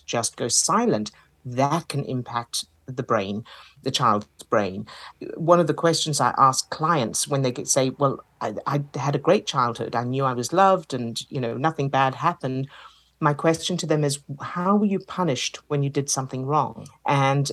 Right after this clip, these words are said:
uh, you know, 'cause that can also impact the brain. And grief and loss, the loss of a pet, changing schools, parents divorcing, um, having to move house.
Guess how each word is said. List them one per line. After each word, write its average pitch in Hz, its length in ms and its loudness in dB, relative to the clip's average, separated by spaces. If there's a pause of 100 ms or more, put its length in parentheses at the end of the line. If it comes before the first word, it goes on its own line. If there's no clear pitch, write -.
uh, 131 260 2
you 147 100 0
know, 131 160 0
'cause 127 220 0
that 151 300 4
can 143 140 -2
also 143 420 -2
impact 127 400 -6
the 123 80 -16
brain. 110 320 -2 (360)
And 139 440 2
grief 165 260 2
and 143 140 -2
loss, 127 480 6 (100)
the 139 80 0
loss 127 260 0
of 123 60 -8
a 113 60 -4
pet, - 640 -2
changing 120 400 -4
schools, 170 800 2
parents 120 500 -6
divorcing, 156 800 0 (540)
um, 120 240 -2
having 135 300 -2
to - 80 -8
move 147 360 2
house. 170 720 0